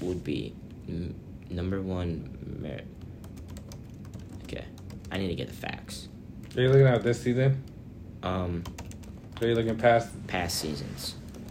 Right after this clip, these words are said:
Speaker 1: Okay. Number one. Okay. Nineteen eighty-five, Xavier. Number two, Michigan,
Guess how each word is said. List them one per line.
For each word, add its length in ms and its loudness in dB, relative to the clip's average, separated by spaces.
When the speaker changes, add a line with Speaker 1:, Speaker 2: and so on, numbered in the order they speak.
Speaker 1:
Okay. 280 -2
Number 460 10
one. 640 8
Okay. 260 -6
Nineteen 460 6
eighty-five, 540 4
Xavier. 320 -4
Number 300 4
two, 280 2
Michigan, 600 2